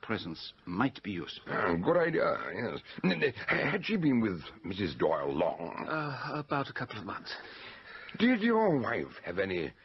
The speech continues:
Speaker 2: valuable jewellery?
Speaker 3: Well, there were her pearls. She once told me they were worth forty or fifty thousand.
Speaker 2: Ahem.
Speaker 3: Do you think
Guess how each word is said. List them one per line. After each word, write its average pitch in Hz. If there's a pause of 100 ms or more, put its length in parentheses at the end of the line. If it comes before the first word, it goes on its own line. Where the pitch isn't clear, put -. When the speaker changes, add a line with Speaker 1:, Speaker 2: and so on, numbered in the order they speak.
(320)
Speaker 2:
valuable 73 (100)
jewellery? 73 (240)
Speaker 3:
Well, 196
there 147
were 147
her 123
pearls. 120 (320)
She 147
once 123
told 127
me 127
they 123
were 123
worth 120
forty 131
or 117
fifty 135
thousand. 123 (260)
Speaker 2:
Ahem. - (1700)
Speaker 3:
Do 143
you 190 (240)
think 147